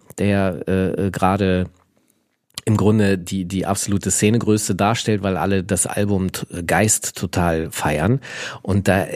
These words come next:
das ist ja von vorne bis hinten voll mit Slangs, die seine sind. Also wenn er von der Nina spricht und was nicht noch alles, dann hat er sein eigenes Repertoire. Und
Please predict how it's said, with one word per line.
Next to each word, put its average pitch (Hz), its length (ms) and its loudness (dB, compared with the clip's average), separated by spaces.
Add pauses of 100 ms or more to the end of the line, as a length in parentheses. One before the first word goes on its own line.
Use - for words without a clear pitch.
(200)
das 104 160 2
ist 117 140 2
ja 107 100 4
von 110 320 0
vorne 127 380 2
bis 104 160 -2
hinten 131 280 0
voll 120 320 2
mit 107 220 0
Slangs, 113 560 0
die 101 220 -2
seine 101 420 2
sind. - 220 -6
Also 85 240 -6
wenn 95 140 -2
er 95 80 -2
von 101 160 -2
der 92 100 0
Nina 104 460 2
spricht - 520 -4
und 80 260 -6 (420)
was 104 200 0
nicht 90 160 2
noch 123 180 4
alles, 78 540 -2
dann 95 260 2
hat 123 140 0
er 113 120 2
sein 98 200 2
eigenes 110 580 0
Repertoire. 92 840 -2 (600)
Und 92 440 -4